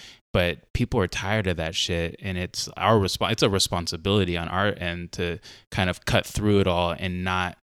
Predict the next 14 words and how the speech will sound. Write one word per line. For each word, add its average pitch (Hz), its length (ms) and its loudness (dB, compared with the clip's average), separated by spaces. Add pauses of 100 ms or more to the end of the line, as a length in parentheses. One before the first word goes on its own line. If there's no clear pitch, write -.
(400)
take - 300 2
the 92 80 -6
bait 87 460 0
and 85 160 -8
be 87 100 -2
like, 87 160 -6
"Oh, 98 120 -2
I'm 90 140 -2
gonna 90 260 -2 (580)
speak - 560 2
or 95 120 -2
I'm 92 120 -2
gonna 90 160 -2
create 92 480 -2